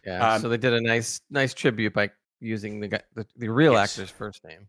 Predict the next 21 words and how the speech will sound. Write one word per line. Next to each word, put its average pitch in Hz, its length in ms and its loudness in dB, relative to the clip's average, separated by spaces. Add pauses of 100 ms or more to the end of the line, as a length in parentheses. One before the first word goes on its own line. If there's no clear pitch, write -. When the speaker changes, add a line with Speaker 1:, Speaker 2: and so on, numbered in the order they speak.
(100)
Speaker 2:
Yes, 123 340 -4
and, 151 160 2
and 170 180 -2
to 190 100 -4
be 208 180 -8
fair, 214 500 -2
like, 143 320 -2
I 143 120 -4
don't 139 240 -4
mind 147 320 0
that. 175 200 0
Normally, 190 840 0 (420)
anything 160 300 0
to 147 60 -14
do 147 180 -4
with 139 80 -6
the 131 60 -8
Kelvin 127 380 -4
universe 123 420 -4
should 107 280 -10
be, 107 400 -8